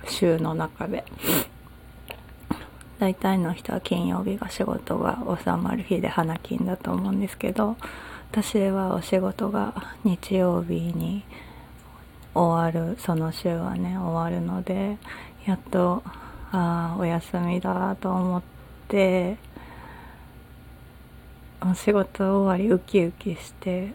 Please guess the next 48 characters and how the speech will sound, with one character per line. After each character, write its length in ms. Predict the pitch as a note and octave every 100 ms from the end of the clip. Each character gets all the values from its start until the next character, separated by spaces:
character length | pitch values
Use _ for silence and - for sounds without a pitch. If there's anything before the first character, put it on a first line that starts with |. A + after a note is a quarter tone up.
| -
で、 360 | E3 E3+ - B3 - - - - -
<clears throat> 440 | D#4 - - -
買 260 | - G#3+ G3
い 20 |
物 440 | F#3+ F#3 F#3 F#3+
し 100 | -
た 180 | - F#3+
ら 140 | F3 F3+
ス 160 | -
ー 120 | F#3
パ 300 | F3+ - F3
ー 40 | E3+
が、 200 | F3 F3+ - - - - -
あ 200 | G3+ F3
の 800 | E3 E3 E3 E3+ F3 F#3 F3+ F#3 - - -
ー、 40 |
お 60 | G3+
勤 400 | - - F#3 E3+
め 120 | F3
品 380 | E3+ F3+ E3 E3
で 100 | F3+
半 360 | E3 F3+ F3 F3
額 400 | F3+ - - E3
と 160 | F3
か 200 | - E3+
に 160 | D#3+ E3+
な 120 | F3
っ 40 |
て 280 | - - F3+
て、 480 | - - F#3+ G3 G3+ - - - - -
タ 160 | G3 G3
ラ 160 | F3+
の 180 | F3 F3
切 220 | - G3+
り 140 | F#3+ F3+
身 220 | F3 E3+
が 180 | F3 E3
半 320 | - E3+ E3+
額 340 | F3 - F#3
に 180 | F3+ F3+
な 140 | F3+
っ 60 | F3
て 260 | - - F#3
て、 460 | - - - - - - - - - - - - - - - - -
八 500 | - - A3+ - A#3
十 380 | G3+ G#3+ G#3+ G#3+
円 300 | F#3+ F#3+ F#3+
で 220 | F#3 -